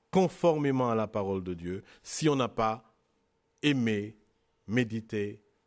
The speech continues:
retenu cette parole de Dieu.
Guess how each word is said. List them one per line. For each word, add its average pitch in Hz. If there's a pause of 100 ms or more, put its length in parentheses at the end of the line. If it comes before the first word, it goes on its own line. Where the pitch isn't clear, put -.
(340)
retenu 123
cette -
parole 92 (500)
de 92
Dieu. 87